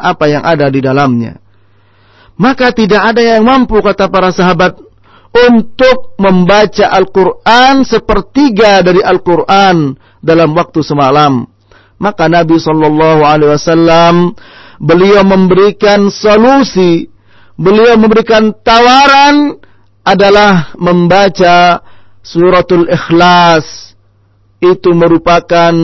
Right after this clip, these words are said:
sepertiga pahalanya dari membaca Al-Quran. Sepertiga Al-Quran. Ini merupakan keutamaan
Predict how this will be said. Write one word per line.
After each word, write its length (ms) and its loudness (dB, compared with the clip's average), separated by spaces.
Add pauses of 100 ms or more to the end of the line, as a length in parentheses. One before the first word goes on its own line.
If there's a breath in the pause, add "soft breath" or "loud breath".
(320)
sepertiga 1200 -2
pahalanya 720 -2
dari 240 0
membaca 480 -2
Al-Quran. 800 -4
Sepertiga 800 -2 (160)
Al-Quran. 720 -6 (1200)
Ini 240 0
merupakan 720 0 (400 soft breath)
keutamaan 960 0